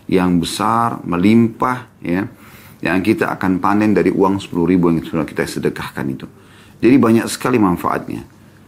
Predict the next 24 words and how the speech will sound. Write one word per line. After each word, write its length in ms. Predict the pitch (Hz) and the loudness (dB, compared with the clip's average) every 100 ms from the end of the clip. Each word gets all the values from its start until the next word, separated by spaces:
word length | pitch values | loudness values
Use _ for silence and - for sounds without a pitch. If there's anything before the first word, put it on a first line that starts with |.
| - - | -20 -10
Makanya 400 | - 98 107 - | -4 0 2 2
Allah 160 | 95 90 | 2 2
Subhanahu 560 | - 85 98 98 87 | 0 -4 -2 0 0
wa 40 | 80 | -2
Ta'ala 280 | 87 87 | -2 -2
berfirman 480 | 78 82 95 92 85 | -2 -4 -2 0 2
dalam 240 | 78 80 80 | 0 -2 -4
salah 160 | 80 78 | -4 -4
satu 260 | 87 80 | -6 -4
ayat 320 | - 95 85 - | -2 -2 -2 -6
Al-Quran, 720 | 82 - - 110 101 101 135 - - - - - | -2 -2 -2 -2 -2 -2 -4 -10 -20 -20 -16 -4
"A'udzu 400 | 82 92 92 85 | 0 2 2 2
billahi 400 | 85 87 98 92 | 2 0 0 2
minasyaitonir 800 | 85 85 - 113 123 98 92 87 | 2 2 0 -2 -2 0 0 0
rajim, 320 | 87 104 92 | 0 0 2
wa 160 | 87 | 2
may 80 | 87 | 2
yuqa 320 | 98 123 123 | 4 2 0
syuhha 400 | 98 - 107 101 | -6 -6 -4 -2
nafsihi 320 | 113 - 139 143 | -2 -2 0 0
fa 160 | 165 | 0
ulaika 480 | 160 147 147 139 113 | 0 2 0 0 0
humul 240 | 110 110 | 2 0
muflihun." 560 | 92 - - - 87 | -2 -4 -4 -2 -2